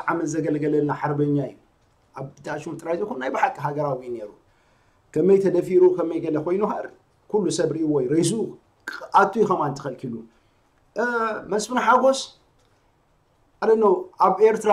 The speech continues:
ጅግና እንተሎ ኮይኑ ሰብኣይ እንተሎስ ልዕሊ መስፍን የለን። ልዕሊ መስፍን፣ ልዕሊ መስፍን ሓጎስ ንዓና ዘገልገለ ንዓና ዝመርሐ ሰብ የለን። ግን መስፍን ሕጂ በቃ ኣብ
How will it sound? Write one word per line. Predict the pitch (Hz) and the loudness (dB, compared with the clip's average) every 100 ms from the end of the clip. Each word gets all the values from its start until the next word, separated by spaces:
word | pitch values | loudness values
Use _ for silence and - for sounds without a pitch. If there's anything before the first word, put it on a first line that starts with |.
| 190 | 4
ጅግና | 170 185 196 | 6 6 6
እንተሎ | 185 180 175 175 | 4 2 2 2
ኮይኑ | 170 175 | 2 0
ሰብኣይ | 156 175 190 | 0 0 0
እንተሎስ | 185 185 208 170 | -2 -2 -4 -2
ልዕሊ | 170 180 | 0 2
መስፍን | 180 180 - 175 | 2 2 0 -4
የለን። | 147 123 - _ _ _ _ _ _ _ _ _ _ _ _ - | -4 -8 -16 _ _ _ _ _ _ _ _ _ _ _ _ -14
ልዕሊ | 143 147 185 | -6 2 4
መስፍን፣ | 190 190 220 269 | 4 0 -6 -6
ልዕሊ | - 131 160 | -4 -2 -2
መስፍን | 170 - 160 | -2 -4 -6
ሓጎስ | 143 165 190 - | -4 0 0 0
ንዓና | 175 156 170 170 | -2 0 0 0
ዘገልገለ | 156 160 165 170 175 | 0 0 -2 -2 -2
ንዓና | 151 151 147 | -4 -4 -6
ዝመርሐ | 147 147 - 170 - | -6 -8 -6 -8 -8
ሰብ | - 165 147 | -8 -4 0
የለን። | 143 131 120 _ _ _ _ _ _ _ _ | 0 -2 -10 _ _ _ _ _ _ _ _
ግን | 131 196 - _ _ _ _ _ - | 0 0 0 _ _ _ _ _ -2
መስፍን | 170 180 214 226 | 2 2 0 -2
ሕጂ | - 160 262 403 - _ | -2 -4 0 -2 -2 _
በቃ | 147 151 175 151 135 - | -6 -4 0 0 0 -2
ኣብ | 151 | -6